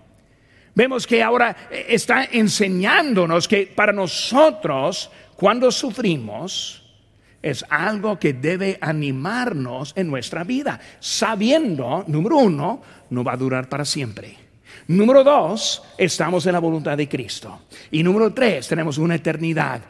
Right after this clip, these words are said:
sin sufrimiento que nos espera. ¿Qué es, qué es comparable esas, esos pocos años en que vivimos aquí, comparándolo con la eternidad en la gloria?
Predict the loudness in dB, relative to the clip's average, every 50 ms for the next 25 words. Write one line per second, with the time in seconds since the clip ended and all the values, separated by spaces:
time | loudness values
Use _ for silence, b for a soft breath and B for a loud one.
0 | B B B B -4 -2 0 2 2 4 4 4 4 2 0 -4 -10 -12 -14 -18
1 | -20 b b b b b b -6 -2 -2 -2 -2 -2 -6 -4 -4 -2 -2 -2 -2
2 | -4 -4 -6 -6 -6 -6 -6 -6 -8 -10 -10 -10 -10 -12 -12 -12 -14 -18 -20 -20
3 | -20 _ _ _ _ _ _ _ _ b b b b b b b b 0 0 0
4 | -2 -6 -6 -6 -6 -4 -6 -4 -2 -2 -2 0 0 0 0 -2 -2 -2 -4 -4
5 | -6 -12 B B B B 0 0 0 0 -2 -2 -2 -2 0 -2 -4 -2 -2 -2
6 | -2 -2 -2 -2 -2 -2 -2 -4 -4 -2 -2 -4 -4 -4 -4 -6 -6 -4 -6 -6
7 | -6 -6 -12 -16 -18 -20 b b b b b b b b 0 0 0 0 -4 -4
8 | -2 -2 0 0 2 0 0 -2 -4 -6 -10 -12 -10 -10 -12 -12 -14 b b b
9 | b b b b -2 -2 0 0 0 -2 -2 -4 -6 -6 -6 -6 -6 -6 -6 -6
10 | -6 -6 -6 -6 -6 -6 -6 -6 -4 -4 -4 -4 -4 -6 -6 -10 -12 -10 -8 -8
11 | -6 -6 -8 -10 -10 -12 -14 -16 -16 -18 -20 -20 -20 -20